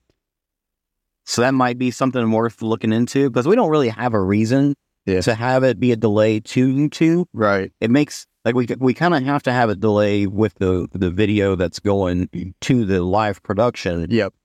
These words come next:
Speaker 1: Uh, but that's just because you need a little bit of latency to help make sure that the, all the data is, it has time to get there.
Speaker 2: Right. And I think if we don't have the chance to, to iron that out,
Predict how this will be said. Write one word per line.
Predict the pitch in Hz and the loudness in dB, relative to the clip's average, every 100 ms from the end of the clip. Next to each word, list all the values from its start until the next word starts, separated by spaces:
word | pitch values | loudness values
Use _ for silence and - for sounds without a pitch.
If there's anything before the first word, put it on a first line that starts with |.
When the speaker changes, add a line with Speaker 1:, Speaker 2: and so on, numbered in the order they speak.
| _ _ - | _ _ -8
Speaker 1:
Uh, | 92 87 - | -6 -6 -4
but | 104 92 | -4 -2
that's | 110 107 | -2 -4
just | 127 107 | -8 -8
because | 110 107 98 | -6 -4 -4
you | 98 | -2
need | 104 104 98 95 - _ _ _ | -2 0 0 -4 -8 _ _ _
a | 107 | -2
little | 104 117 | 0 0
bit | 110 107 | 0 0
of | |
latency | 104 107 101 104 - 110 98 98 - | 0 0 2 0 0 0 0 -4 -6
to | 107 | -4
help | 92 98 92 _ _ _ _ _ - | -2 0 -2 _ _ _ _ _ -4
make | 104 101 101 107 - | 0 2 2 2 0
sure | - 101 | -2 -2
that | 92 85 | -2 -4
the, | 98 | -4
all | 107 95 | -2 -2
the | 92 | -2
data | 107 107 | -2 0
is, | 92 90 | -2 -2
it | 101 - | -4 -4
has | 113 90 | -6 -6
time | - 101 85 | -6 -6 -6
to | 80 | -8
get | 92 101 | -4 -4
there. | - 76 71 - | -4 -8 -8 -6
Speaker 2:
Right. | 113 95 - - _ - | -6 -4 -8 -16 _ -2
And | 147 | -2
I | |
think | 139 180 | 0 0
if | 127 120 120 | 0 -2 -2
we | 127 | 0
don't | 113 | 2
have | 107 | 0
the | 107 | -2
chance | 123 113 - | -2 -4 0
to, | 107 98 | 0 0
to | 92 | 0
iron | 104 107 101 | -2 0 -2
that | 101 | -2
out, | 101 98 | 0 -2